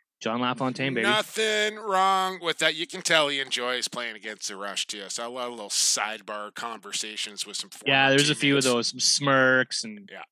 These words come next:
Speaker 1: all that.
Speaker 2: Yeah. My Stampede Stallion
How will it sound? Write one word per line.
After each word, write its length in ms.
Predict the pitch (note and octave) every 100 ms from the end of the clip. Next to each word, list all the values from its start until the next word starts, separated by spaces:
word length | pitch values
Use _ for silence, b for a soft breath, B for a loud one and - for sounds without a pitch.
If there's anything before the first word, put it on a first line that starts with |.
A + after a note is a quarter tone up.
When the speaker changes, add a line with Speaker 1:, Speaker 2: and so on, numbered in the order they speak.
| C#3
Speaker 1:
all 200 | A2+ A2
that. 240 | G2+ G2
Speaker 2:
Yeah. 200 | G#2+ F#2+ - _ _ B B B B -
My 640 | D#3 G#3 B3 C4 C4 A#3+ A3+
Stampede 800 | - - F#3 D#3+ - D#3 D3+ C#3+
Stallion 720 | - - D#3+ C#3 C3+ C3+ C3+